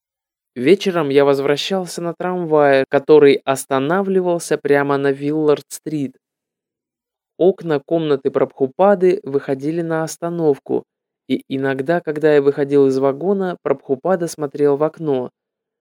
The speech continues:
поэтому я кланялся ему прямо там, на улице, а он в ответ кивал головой. Я входил к нему, и он спрашивал меня, как прошел день. У нас были очень личностные отношения.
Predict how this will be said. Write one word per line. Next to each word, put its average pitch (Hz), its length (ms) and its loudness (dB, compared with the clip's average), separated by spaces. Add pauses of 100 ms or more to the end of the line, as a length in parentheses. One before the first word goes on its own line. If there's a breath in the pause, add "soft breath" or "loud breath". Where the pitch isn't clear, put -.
(160)
поэтому 135 460 4
я 135 140 4
кланялся 180 600 0
ему 143 200 0
прямо 175 320 -4
там, 139 340 -4
на 156 100 -2
улице, 143 560 -4 (480)
а 127 180 2
он 190 280 4
в 175 60 0
ответ 170 380 -4
кивал 139 320 2
головой. 147 640 0 (1200)
Я 131 260 4
входил 135 440 0
к 202 120 -10
нему, 180 380 -6 (100)
и 180 100 0
он 208 180 0
спрашивал 151 640 -2
меня, 143 440 -4 (260)
как 143 260 -2
прошел 143 460 -2
день. 131 400 -6 (1400)
У 131 120 -2
нас 175 340 -2
были 151 400 -2 (100)
очень 185 440 0
личностные 147 640 -6
отношения. 135 760 -6